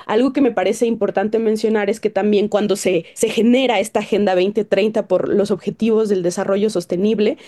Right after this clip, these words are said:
en nuestra región el Objetivo trece es sobre acción por el clima. La parte de Centroamérica, o lo que podemos conocer también como el Corredor Seco Centroamericano, pues es una de las comunidades o regiones de nuestro territorio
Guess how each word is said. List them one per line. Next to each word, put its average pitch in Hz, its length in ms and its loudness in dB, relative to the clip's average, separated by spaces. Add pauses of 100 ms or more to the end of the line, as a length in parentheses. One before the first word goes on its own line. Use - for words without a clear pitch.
(100)
en 226 120 2
nuestra 220 280 2
región 247 520 0
el 220 220 2
Objetivo 247 500 0
trece 262 500 0
es 226 160 0
sobre 233 380 0
acción 208 340 -2
por 180 140 0
el 175 140 -2
clima. 170 340 -2 (360)
La 220 160 -2
parte 277 460 -2
de 202 220 0
Centroamérica, 214 880 2
o 190 60 4
lo 180 160 0
que 185 80 -6
podemos 247 360 0
conocer 190 380 -2
también 214 320 2
como 185 200 -2
el 180 80 -2
Corredor 185 380 2
Seco 202 300 -2
Centroamericano, 185 840 -2 (220)
pues 269 180 2
es 311 120 2
una 427 180 4
de 381 80 2
las 254 160 2
comunidades 233 720 2 (100)
o 226 140 4
regiones 254 680 4
de 277 80 2
nuestro 214 300 -2
territorio 202 600 2